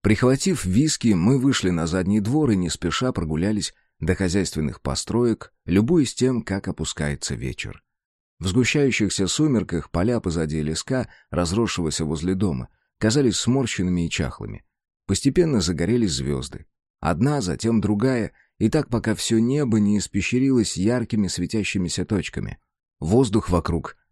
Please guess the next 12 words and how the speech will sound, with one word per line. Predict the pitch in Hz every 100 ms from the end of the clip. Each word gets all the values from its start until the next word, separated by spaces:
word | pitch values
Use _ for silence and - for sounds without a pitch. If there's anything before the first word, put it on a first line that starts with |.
| _
наполнился | 90 87 131 135 127 110 - 87
стрекотом | - 80 80 82 69 71
цикад. | - 73 - - - _ _ _ _ _ _ -
Карл | 120 120 123
Мартин | 147 143 - 80 - _ _ _
поднял | 101 120 147
тяжёлый | - 131 123 123
чёрный | 107 120 104 104
крюк | 95 - 143 - - -
на | 90 92
двери | 95 95
сарая. | 98 95 82 67 58